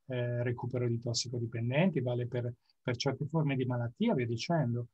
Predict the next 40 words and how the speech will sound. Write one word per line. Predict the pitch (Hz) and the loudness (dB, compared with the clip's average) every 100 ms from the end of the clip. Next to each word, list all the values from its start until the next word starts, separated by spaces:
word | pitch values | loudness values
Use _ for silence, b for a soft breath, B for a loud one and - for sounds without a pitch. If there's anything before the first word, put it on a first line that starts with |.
| _ _ | _ _
O | 131 | 2
si, | - 160 - - - | 4 2 -2 -8 -2
o, | |
o, | 160 165 180 170 | -2 2 2 4
o | 175 | 4
si | 156 160 | 4 8
pensa | 190 185 170 151 | 8 8 8 6
a | 147 139 | 4 -2
un-, | 135 135 | -2 -2
a | 147 | 2
una | 143 | 2
strada | - 156 147 | 2 4 4
punitiva, | 123 147 139 143 185 226 b - | 4 2 4 4 6 4 b -2
oppure | 165 151 214 | 2 4 6
a | |
una | 208 | 6
strada | 123 - 135 151 160 - | 4 2 4 6 4 2
rigenerativa, | 147 165 151 151 139 127 165 165 123 120 - _ | 6 8 8 6 6 2 4 4 4 -2 -6 _
a | - | -4
una | 131 135 | 0 0
s-, | 135 - | -2 -2
a, | 147 139 | 0 0
a | 139 | 0
una, | 135 139 135 131 127 _ _ - | 0 0 0 -2 -6 _ _ -8
a, | 139 143 | -6 2
a | 143 | 4
un | 151 | 6
cammino, | 170 165 151 160 196 | 8 10 10 10 8
a | 180 | 8
un | 123 | 6
percorso | 123 - 151 151 175 | 0 0 2 4 4
di | 127 | 2
recupero. | 117 175 185 123 120 120 _ _ _ _ _ _ - - | 2 2 2 2 -6 -8 _ _ _ _ _ _ -20 -4
Almeno | 143 156 151 127 120 | 6 8 8 6 0
nel-, | 139 147 143 147 | 2 4 4 6
nell'ottica | 156 156 147 151 185 190 - - 156 | 8 10 10 10 8 8 6 4 4
cristiana | 156 190 - 135 135 151 170 143 | 6 4 4 0 2 4 4 2
dovremmo | 127 131 127 123 135 151 | -2 -6 -4 -2 2 2
privilegiare | 143 139 127 127 120 127 123 | 4 2 2 0 0 0 0
questa | - 175 - - 120 | 4 4 4 -2 -6